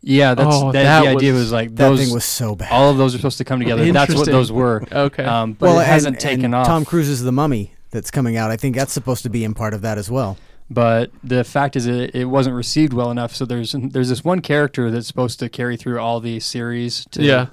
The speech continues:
Speaker 1: to kind of be the one gathering them together, and they kind of went, "Okay, well, that didn't work." Uh, but I really like the movie, actually. I think it's one of my favorite Dracula stories that I've ever seen,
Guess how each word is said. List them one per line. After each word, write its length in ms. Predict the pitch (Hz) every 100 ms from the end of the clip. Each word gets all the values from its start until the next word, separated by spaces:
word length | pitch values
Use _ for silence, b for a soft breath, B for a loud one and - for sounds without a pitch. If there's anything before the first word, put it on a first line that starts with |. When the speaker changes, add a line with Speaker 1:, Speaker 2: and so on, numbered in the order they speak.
| -
Speaker 1:
to 100 | 123
kind 220 | 131 120
of 40 |
be 120 | 113 123
the 60 |
one 160 | 117 113
gathering 320 | 117 113 120
them 80 | 110
together, 280 | 117 120 117
and 180 | 110 b b b
they 100 | -
kind 200 | 113 117
of 20 | 117
went, 160 | 117
"Okay, 220 | 120 -
well, 160 | 110 110
that 180 | 120 113
didn't 260 | 110 110
work." 360 | 113 113 113 - b b b
Uh, 100 | 120
but 140 | 127 160
I 20 |
really 400 | 151 151 214 202
like 300 | 156 160 160
the 80 | 135
movie, 360 | 143 180 135
actually. 360 | 120 117 - 123
I 60 |
think 140 | 120 139
it's 120 | 131
one 100 | 143
of 40 |
my 100 | 131
favorite 340 | 123 135 135 127
Dracula 500 | 120 123 123 127 117
stories 460 | - 120 120 117
that 80 | 113
I've 80 | 113
ever 200 | 113 113
seen, 440 | 110 135 131 117